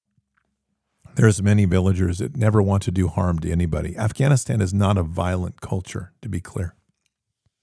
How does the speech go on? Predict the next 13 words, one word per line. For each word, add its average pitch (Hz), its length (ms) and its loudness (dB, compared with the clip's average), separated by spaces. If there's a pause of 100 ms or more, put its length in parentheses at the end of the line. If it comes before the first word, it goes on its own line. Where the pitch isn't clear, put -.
(1700)
We 92 100 2
don't 98 200 2
have 101 560 -4
that 107 300 -6
in-, 87 340 -4 (120)
endemic 90 640 -2
in 90 80 -4
the 85 100 0
Inv-, 82 280 -4
Afghanistan 85 960 -4
profile. 78 460 -8 (3000)
In 104 160 4
the 98 320 0